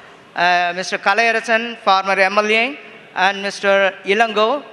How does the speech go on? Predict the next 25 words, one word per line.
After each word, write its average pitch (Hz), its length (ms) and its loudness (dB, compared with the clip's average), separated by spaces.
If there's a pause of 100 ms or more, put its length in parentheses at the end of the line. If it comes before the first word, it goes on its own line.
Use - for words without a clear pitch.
(140)
Il-, 185 240 -2
Kalaimagal 202 540 0
Transport, 196 580 -2 (1300)
for 202 200 0
their 214 340 0 (300)
gracing, 220 420 -4
for 214 360 0 (180)
gracing 226 400 -2
this 214 240 -4
occasion 208 540 -4
by 185 280 0
your 180 140 -4
presence 214 480 -4
and 185 180 0
pa-, 185 180 0
participation. 196 760 -4 (320)
It's 190 180 -6
our 214 180 0
honor 240 420 0
to 214 280 -6 (1200)
have 220 360 -2
you 233 260 -4
on 190 200 -2
this - 260 -8
t-, - 140 -14